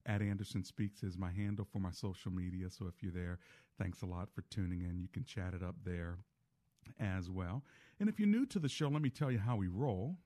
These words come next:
First of all, we've got Marriage Mondays, Tough Topic Tuesdays, that's today, Wisdom Wednesdays, Theological Thursdays, and then Open Phone In Fridays. Anything you want to talk to me about on Friday is fair game.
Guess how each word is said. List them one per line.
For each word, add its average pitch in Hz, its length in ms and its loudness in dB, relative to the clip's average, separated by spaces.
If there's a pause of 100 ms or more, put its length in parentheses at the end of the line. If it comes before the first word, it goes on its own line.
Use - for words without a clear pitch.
(100)
First - 240 -6
of 95 80 -4
all, 87 140 0
we've 87 200 -4
got 90 240 0 (400)
Marriage 95 800 -2
Mondays, 95 880 0 (320)
Tough 165 220 -2
Topic 151 380 -2
Tuesdays, 135 600 2
that's 113 260 -6
today, 113 500 -2 (500)
Wisdom 104 480 4
Wednesdays, 98 840 -2 (580)
Theological 175 680 0
Thursdays, 175 680 -2
and 131 120 4
then 117 240 4
Open 170 560 0
Phone 143 240 2
In 147 140 0
Fridays. 147 580 2 (340)
Anything 120 320 2
you 107 80 4
want 98 160 2
to - 60 -12
talk 95 220 -2
to 107 80 -4
me 98 140 2
about 87 340 -2
on 135 320 -2
Friday 90 680 -2
is 85 380 -4
fair 87 300 -2
game. 98 480 0